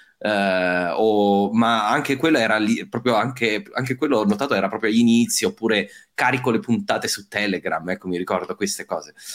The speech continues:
Ehm, la mia decisione è stata sin dall'inizio di,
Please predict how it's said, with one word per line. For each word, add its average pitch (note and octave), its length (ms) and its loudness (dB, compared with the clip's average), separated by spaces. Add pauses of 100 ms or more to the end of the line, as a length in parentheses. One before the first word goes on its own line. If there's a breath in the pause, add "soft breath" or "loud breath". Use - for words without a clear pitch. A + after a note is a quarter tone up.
(300 loud breath)
Ehm, B2 920 4
la B2+ 200 2
mia E3 420 4
decisione E3+ 1000 0
è A2+ 140 -2
stata A2 680 0
sin C3 220 0
dall'inizio C3+ 540 2
di, G2 400 2